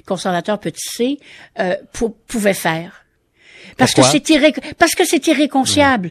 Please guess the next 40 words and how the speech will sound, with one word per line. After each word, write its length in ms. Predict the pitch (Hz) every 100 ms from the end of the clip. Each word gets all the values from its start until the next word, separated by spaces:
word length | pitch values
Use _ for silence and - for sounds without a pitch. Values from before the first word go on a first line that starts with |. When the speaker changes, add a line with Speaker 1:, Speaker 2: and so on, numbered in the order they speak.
| -
Speaker 2:
Mm. 40 | 247
Speaker 1:
irréconciliable. 760 | 285 285 269 269 240 277 247 - - - -
Tu 80 | 285
reg-, 140 | 247
on 100 | 269 277
le 40 |
voit 220 | 247 330
maintenant 340 | 302 226 226 202
avec, 200 | 180 180
évidemment, 380 | 196 196 208 220
dans 160 | 220
l'Ouest, 540 | 208 202 254 277 - - _ - _
qui 80 | -
s'est 120 | 240
un 60 |
peu 100 | 202 220
radicalisé 800 | 208 180 220 190 185 165 254
à 80 | 277
cause 320 | 185 190 185 165
du 120 | 160
pétrole 460 | 175 160 196 208
qui, 320 | 185 180 160 151 - - _
qui 140 | -
se 160 | - -
fait 120 | 185
un 100 | 160
petit 160 | -
peu 120 | - 185
malmener. 600 | 165 160 165 233 311 302 - - -
Euh, 200 | 180 170 165
puis 280 | 185 175
au 160 | - 214
Québec, 460 | 226 185 214 240 -
t'as 100 | 196
des 140 | 175
gens 160 | 170 208
qui 100 | 202
sont 120 | 175
friands 480 | 156 - 190 208 226
de, 320 | 190 160 156